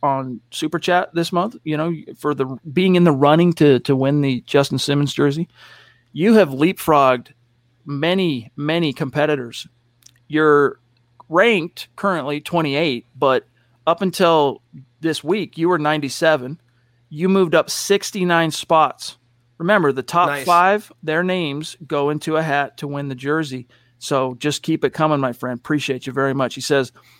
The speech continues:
Speaker 1: "I wish someone would poach Bradley Chubb, A K A Juwan James Junior. How long are we gonna put up with this?" I understand the frustration, Vincent, but,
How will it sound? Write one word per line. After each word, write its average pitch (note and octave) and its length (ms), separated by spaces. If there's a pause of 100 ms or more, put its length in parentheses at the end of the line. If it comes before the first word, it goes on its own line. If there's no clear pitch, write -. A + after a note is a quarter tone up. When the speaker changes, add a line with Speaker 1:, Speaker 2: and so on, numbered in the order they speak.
(180)
Speaker 1:
"I D#3 100
wish G#3 520
someone E3 540
would D#3 200
poach C3+ 460
Bradley C3 400
Chubb, F3 560 (100)
A D3+ 140
K C#3 260
A C3+ 260
Juwan C3+ 420
James B2+ 300
Junior. D#3+ 460 (380)
How B3 200
long G#3 240
are E3 80
we E3 140
gonna D3 180
put C#3 180
up C3 140
with C3 140
this?" C3 300 (440)
I G3 120
understand G#3+ 400
the E3 40
frustration, C#3 640
Vincent, C3+ 460
but, C3+ 280